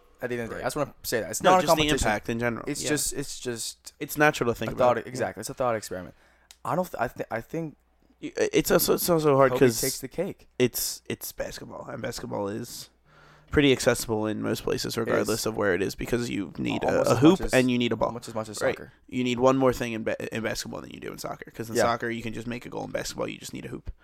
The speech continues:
Speaker 2: Like,
Speaker 1: You can make a hoop.
Speaker 2: right,
Speaker 1: You've
Speaker 2: but
Speaker 1: seen
Speaker 2: it's
Speaker 1: it.
Speaker 2: like, but, like, yeah. So, like, you're not gonna have someone probably that reaches that cultural significance that he
Speaker 1: Yeah.
Speaker 2: had, but, like,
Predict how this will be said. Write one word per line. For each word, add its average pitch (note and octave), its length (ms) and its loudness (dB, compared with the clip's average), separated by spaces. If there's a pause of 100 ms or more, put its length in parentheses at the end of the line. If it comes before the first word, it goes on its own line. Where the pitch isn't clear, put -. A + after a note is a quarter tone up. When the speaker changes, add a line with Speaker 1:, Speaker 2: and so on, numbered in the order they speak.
Speaker 2:
Like, G#2 160 -8
Speaker 1:
You A2+ 60 -16
can A2 80 -12
make C#3+ 140 2
a A2 60 -2
hoop. D#3 220 0 (140)
Speaker 2:
right, C#3 280 6
Speaker 1:
You've B2 80 -6
Speaker 2:
but B2+ 120 6
Speaker 1:
seen B2+ 80 4
Speaker 2:
it's D#3 100 0
Speaker 1:
it. - 40 -2
Speaker 2:
like, B2+ 120 -4
but, C3 100 -4
like, A#2 240 -6
yeah. A#2 240 -8
So, C3 220 4
like, B2 260 4 (1200)
you're D#3+ 100 6
not D3+ 160 6
gonna D3+ 140 6
have B2 240 4
someone A#2 240 0
probably A2 280 2
that G#2 120 0
reaches G#2+ 340 -4
that A2+ 180 -2
cultural A2+ 360 0
significance A2+ 500 -6
that A2+ 120 -2
he A#2 60 4
Speaker 1:
Yeah. A2+ 100 4
Speaker 2:
had, G#2+ 220 0
but, F#2+ 160 0
like, G2 220 -6